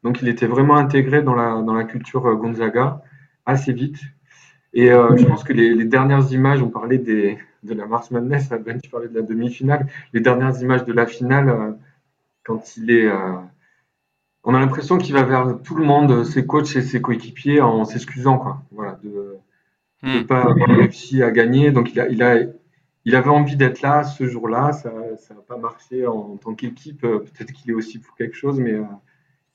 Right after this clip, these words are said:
Speaker 1: c'était assez touchant,
Speaker 2: Ouais.
Speaker 1: quoi, de voir lui et ses coéquipiers, le, la façon dont ils ont, euh,
Speaker 2: Hmm.
Speaker 1: dont ils ont encaissé la défaite, quoi.
Speaker 2: Vraie attitude de leader, euh, absolument. Euh, bon, vous, on vous brosse un portrait, euh,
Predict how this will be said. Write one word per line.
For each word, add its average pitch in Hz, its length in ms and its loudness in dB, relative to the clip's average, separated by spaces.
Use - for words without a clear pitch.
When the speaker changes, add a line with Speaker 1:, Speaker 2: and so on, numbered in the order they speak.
Speaker 1:
c'était 120 200 -4
assez 127 220 0
touchant, 131 340 0
Speaker 2:
Ouais. - 140 6
Speaker 1:
quoi, - 100 4
de 151 80 6
voir 127 240 0
lui 165 320 -2
et 127 240 4
ses 127 160 -2
coéquipiers, - 580 0
le, 104 480 0
la 107 100 -12
façon 127 340 -2
dont 120 120 4
ils 113 240 -10
ont, 104 220 -4
euh, 98 120 -16
Speaker 2:
Hmm. 120 140 -12
Speaker 1:
dont 104 80 -10
ils 117 200 -4
ont 117 60 2
encaissé 120 320 -4
la 113 80 2
défaite, 117 380 -8
quoi. - 120 -20
Speaker 2:
Vraie 113 220 -10
attitude 117 420 -14
de 117 80 -4
leader, 110 420 -8
euh, 95 220 -10
absolument. 113 720 -12
Euh, 110 220 -10
bon, 117 180 -6
vous, 120 200 -10
on 135 100 -4
vous 135 180 -6
brosse 151 460 0
un 131 80 -8
portrait, 151 720 -6
euh, 107 320 -6